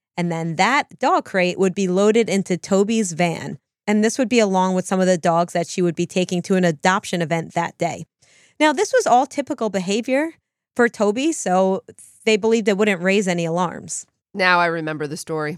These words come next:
Speaker 1: You do?
Speaker 2: I remember the dog crate. Yeah,
Speaker 1: Mm.
Speaker 2: now I do. It took me a while. The names, no, but I remember the escape in the dog crate, so okay.
Speaker 1: So now you know why she was called the dog lady.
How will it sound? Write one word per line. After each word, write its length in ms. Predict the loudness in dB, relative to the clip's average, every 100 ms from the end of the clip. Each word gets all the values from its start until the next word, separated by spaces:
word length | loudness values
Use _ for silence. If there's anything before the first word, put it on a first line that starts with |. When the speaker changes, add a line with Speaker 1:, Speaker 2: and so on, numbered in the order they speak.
| -4
Speaker 1:
You 160 | 2 2
do? 180 | 4 4
Speaker 2:
I 60 | 6
remember 320 | 4 2 -2
the 100 | -2
dog 300 | 0 0 -2
crate. 300 | -8 -8 -6
Yeah, 440 | -2 2 4 4
Speaker 1:
Mm. 40 | 2
Speaker 2:
now 200 | 0 0
I 60 |
do. 240 | 0 -2 -4 _ _ _ _ _ -8
It 120 | -4
took 200 | -2 0
me 100 | 2
a 80 | 4
while. 420 | 4 4 0 -4
The 120 | -8 -6
names, 460 | -4 -4 -6 -8
no, 220 | -4 -4
but 120 | -2 -4
I 40 |
remember 420 | -4 -4 -6 -6
the 140 | -6 -6
escape 420 | -8 -6 -8 -8
in 80 | -12
the 60 |
dog 320 | -8 -6 -6 -10 _
crate, 300 | _ -16 -14
so 160 | -14 -10
okay. 280 | -10 -10 -16 _ _ _
Speaker 1:
So 220 | 2 4
now 200 | 4 2
you 160 | 2
know 140 | 2 4
why 200 | 4 2
she 140 | -2
was 140 | -8 -4
called 280 | 0 0 0
the 80 |
dog 360 | 0 2 2 0
lady. 500 | -2 -2 -2 -4